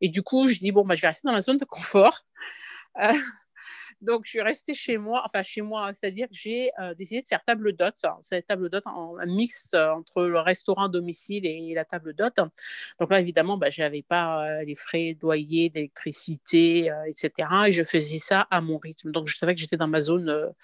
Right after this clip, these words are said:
de, de confort. Mais ça me convenait tout à fait.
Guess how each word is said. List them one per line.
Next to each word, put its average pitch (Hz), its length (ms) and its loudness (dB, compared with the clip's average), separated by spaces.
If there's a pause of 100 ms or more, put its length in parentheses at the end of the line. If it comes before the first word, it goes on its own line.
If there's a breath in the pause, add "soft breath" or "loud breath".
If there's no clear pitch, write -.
(320 loud breath)
de, 160 220 6
de 156 100 2
confort. 170 460 4 (1080)
Mais 185 60 4
ça - 140 4
me 214 60 2
convenait 190 340 4
tout - 160 -8
à 226 80 4
fait. 175 260 -2